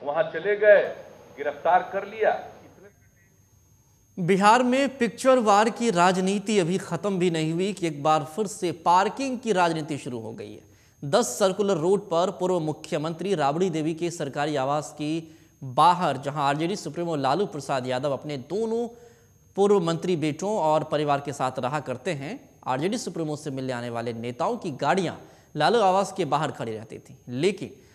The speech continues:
Speaker 2: अब आरजेडी प्रमुख के आवास के बाहर सीएम आवास की दीवार की तरफ लगी ईंट उखाड़ी जा रही है और वहां पार्किंग की जगह पर पार्क बनाने की बात हो रही है, जिसको लेकर आरजेडी ने कड़ी आपत्ति जताई है। पार्टी प्रवक्ता शक्ति सिंह यादव ने कहा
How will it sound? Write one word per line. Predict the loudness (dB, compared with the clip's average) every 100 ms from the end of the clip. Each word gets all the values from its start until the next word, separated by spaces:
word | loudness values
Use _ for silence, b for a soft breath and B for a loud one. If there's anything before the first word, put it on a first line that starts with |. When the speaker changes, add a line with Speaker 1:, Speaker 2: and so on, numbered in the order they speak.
| b
Speaker 2:
अब | 0 4
आरजेडी | 4 4 0
प्रमुख | 0 0 0 0
के | 2
आवास | 4 4 2 -2
के | -2
बाहर | -2 -2 -4
सीएम | -6 -4 -4 -2
आवास | -2 0 -2 -4
की | -6
दीवार | -4 -4 -2 -2
की | -4 -8
तरफ | -6 -6 -6
लगी | -6 -4 -6 -6
ईंट | -6 -6 -8 -12
उखाड़ी | -12 -8 -6 -6 -8
जा | -10
रही | -8 -6 -4
है | -4 -6 -8 B B B
और | 2
वहां | 4 4 4
पार्किंग | 6 8 8 6 0
की | 0
जगह | 0 0 2 2
पर | 2 2 2 0 4
पार्क | 6 6 2
बनाने | -2 -2 -2
की | -4 -6
बात | -6 -8
हो | -12
रही | -12 -14
है, | -18 b b b b b
जिसको | -2 4
लेकर | 4 4 2
आरजेडी | 6 6 6 2 2
ने | 0 0
कड़ी | 2 2 2 0
आपत्ति | 0 0 -2 -4 -6
जताई | -4 -6 -8 -10
है। | -12 -18 -4 2
पार्टी | 2 0
प्रवक्ता | 0 0 2 0
शक्ति | 0 -4 -2 -6
सिंह | -2 0
यादव | 2 2
ने | -2 -2
कहा | -2 0